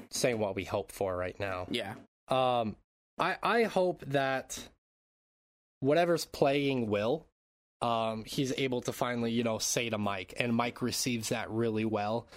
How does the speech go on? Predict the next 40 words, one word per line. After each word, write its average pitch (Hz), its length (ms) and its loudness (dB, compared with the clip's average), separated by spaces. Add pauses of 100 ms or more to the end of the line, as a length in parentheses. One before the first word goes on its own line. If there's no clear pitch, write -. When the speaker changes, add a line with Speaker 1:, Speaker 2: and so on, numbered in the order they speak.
(220)
Speaker 1:
and 117 160 0
Mike 117 220 0
kinda 123 220 -2
has 117 260 -2
this - 300 -4 (440)
coming 131 300 2
around 117 300 0
of, 107 100 -4
"Dude, 117 200 0
I 120 180 0
have 113 260 -4
been 107 140 0
a 101 80 -2
really 104 240 -2
shitty 104 340 -2
friend 101 360 -4 (580)
these 113 200 -2
Speaker 2:
'Cause 220 200 4
he 233 100 2
Speaker 1:
past 240 120 4
Speaker 2:
has, 233 80 4
Speaker 1:
months." 131 140 0
Speaker 2:
yes. 156 360 0 (800)
Speaker 1:
I, 151 160 2 (160)
I, 143 120 0
I 156 60 2
really 156 260 6
hope 139 160 0
for 135 140 -2
that. 120 180 0
That's 139 180 -2
one 143 80 2
of 131 80 2
the 117 60 0
big 120 180 0
things 117 240 -2
I 110 80 0
hope 113 240 -4
for. 120 340 -2 (440)
Um, 107 680 0